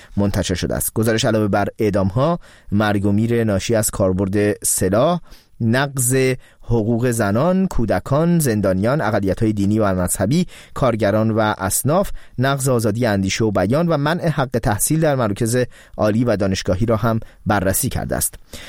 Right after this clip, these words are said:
گزارش همچنین دویست و چهار مورد انتقال به سلول انفرادی، صد و دو مورد اعتصاب غذای زندانیان، صد و شصت و شش مورد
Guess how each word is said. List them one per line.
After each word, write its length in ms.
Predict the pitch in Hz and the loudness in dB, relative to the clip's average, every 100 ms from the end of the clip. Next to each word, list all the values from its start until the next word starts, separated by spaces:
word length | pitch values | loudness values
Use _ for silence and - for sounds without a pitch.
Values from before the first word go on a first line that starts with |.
| - - | -12 -2
گزارش 360 | 175 190 208 | 0 2 0
همچنین 340 | 220 202 202 190 | -2 0 0 2
دویست 360 | 151 175 - | 0 0 -2
و 160 | 180 180 | 0 0
چهار 520 | - - 135 175 208 | -2 -2 0 2 2
مورد 360 | 190 147 160 165 | 2 2 0 0
انتقال 500 | 143 135 131 139 147 | 0 0 0 0 0
به 220 | 143 143 | 2 0
سلول 400 | - 127 127 135 | 2 0 0 0
انفرادی، 680 | 127 110 113 101 127 196 196 - - | 0 0 0 0 2 2 0 -4 -10
صد 380 | - - 156 151 | -4 0 0 2
و 100 | 151 | 0
دو 180 | 147 143 | 0 0
مورد 420 | 127 113 135 143 - | 2 2 0 -2 -2
اعتصاب 460 | 110 117 120 123 | -2 0 0 0
غذای 340 | 120 104 117 117 | 0 0 2 2
زندانیان، 680 | 117 101 101 101 147 185 - - - | 2 2 2 2 2 0 -2 -10 -6
صد 280 | - 151 165 | 0 0 0
و 40 | |
شصت 360 | 151 135 - 123 | 0 -2 0 -2
و 40 | |
شش 340 | - 196 - | 0 0 0
مورد 300 | 139 135 139 | 2 2 -2